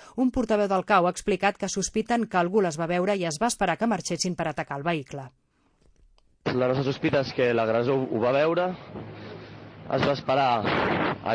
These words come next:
Speaker 2: que, a que marxessin cap al tren i aleshores va, va actuar. No sabem exactament a quina hora, ha de ser entre les dos quarts de cinc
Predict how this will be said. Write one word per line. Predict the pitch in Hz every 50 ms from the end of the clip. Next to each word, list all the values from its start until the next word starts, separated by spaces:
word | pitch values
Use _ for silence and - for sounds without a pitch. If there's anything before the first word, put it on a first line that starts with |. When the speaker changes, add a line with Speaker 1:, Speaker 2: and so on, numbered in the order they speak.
| 110 92
Speaker 2:
que, | 123 117 113 110 110 110 107 107 98 101 110 113 - - - - - - - - - - - - - - - - - - - - - - -
a | 135 117
que | 139
marxessin | 135 135 139 139 - 175 160 147 175 165
cap | 151 156 131
al | 156 151 147
tren | 156 180 196 208 220 220 - - - - - - - - - - - - - - - - - -
i | - 139 139 135 135 131 127 123
aleshores | 123 123 123 123 120 127 135 143 139 127 123
va, | 120 117 117 113 107 107 104 95 98 -
va | - 110 123
actuar. | 127 101 - 135 117 98 107 135 147 -
No | 123 131 131
sabem | - - 139 135 135 135
exactament | 127 139 135 104 131 131 131 131 131
a | 131
quina | 120 127 131 135 139
hora, | 151 170 175 190 208 208 - - - - - - - - - - - - -
ha | - - 127
de | 131 135
ser | 127 - 143 139 127
entre | 120 123 123 123
les | 120 120 117 120
dos | 123 120 -
quarts | - 127 120 120 117
de | 123
cinc | - 135 123 113 107 -